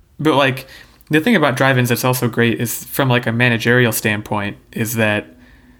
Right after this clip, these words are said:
it's so much more efficient. The reason you're probably paying more for concessions at, like, an A M C, for example, not to, not to blackball any particular chain, it's just the first one that came to mind. C-, again, because I have A-List. But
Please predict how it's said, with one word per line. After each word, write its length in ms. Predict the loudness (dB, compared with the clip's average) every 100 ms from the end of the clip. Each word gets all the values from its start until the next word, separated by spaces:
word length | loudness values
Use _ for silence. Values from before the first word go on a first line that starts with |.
| _ _ -6
it's 180 | -2
so 200 | 0 0
much 240 | 0 0 0
more 180 | 2 2
efficient. 560 | 0 -4 -4 -6 -8
The 80 | 0
reason 260 | 0 2 2
you're 100 | 2
probably 220 | 0 0
paying 300 | 0 0 0
more 180 | 0 0
for 140 | -2
concessions 640 | -2 -2 -2 -2 -2 -4 -2
at, 320 | -2 -2 -8 -20 -20 -20 -20 -8
like, 240 | -4 -2
an 80 | -2
A 140 | 0 0
M 120 | 0
C, 280 | -2 0 -2
for 140 | -4
example, 380 | -6 -4 -6 -4
not 180 | -6 -2
to, 200 | -2 -4 -8 _ _ -6
not 180 | -4 -2
to 140 | -4
blackball 520 | 0 0 0 2 4
any 180 | 4 0
particular 420 | -2 -4 -2 -4
chain, 300 | -4 -4 -4
it's 80 | -6
just 140 | -6
the 40 | -4
first 220 | -4 -2
one 80 | -4
that 80 | -6
came 160 | -8
to 80 | -8
mind. 280 | -8 -10 -16 -20 -20 -20 -20 -20 -20 _ -6
C-, 80 | -4
again, 360 | 0 0 -2
because 200 | -4 -4
I 80 | -2
have 180 | -2 -4
A-List. 460 | -6 -8 -14 -12 -4
But 320 | -2 -4